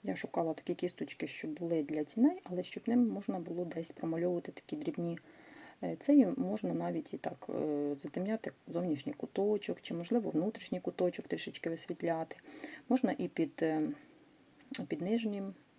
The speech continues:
м, повіком розташовувати, хто робить такі смоки. Він такий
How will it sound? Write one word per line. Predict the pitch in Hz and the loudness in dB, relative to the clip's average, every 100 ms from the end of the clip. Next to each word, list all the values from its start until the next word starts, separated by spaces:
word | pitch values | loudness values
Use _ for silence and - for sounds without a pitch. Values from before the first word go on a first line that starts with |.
| _ - | _ -6
м, | 185 180 175 - - - - | -4 -2 -2 -4 -8 -10 -10
повіком | - 180 175 - 175 | -8 -6 -4 -4 -4
розташовувати, | 170 - 180 - 165 165 - | -6 -8 -8 -4 -4 -4 -8
хто | - - | -10 -6
робить | 160 143 | -6 -6
такі | - - - | -12 -12 -12
смоки. | - 156 185 - 180 - - - - - - - - | -6 -4 -4 -4 -8 -8 -20 -20 -20 -20 -20 -20 -12
Він | 170 147 | -8 -6
такий | 143 - 151 151 | -8 -6 -6 -6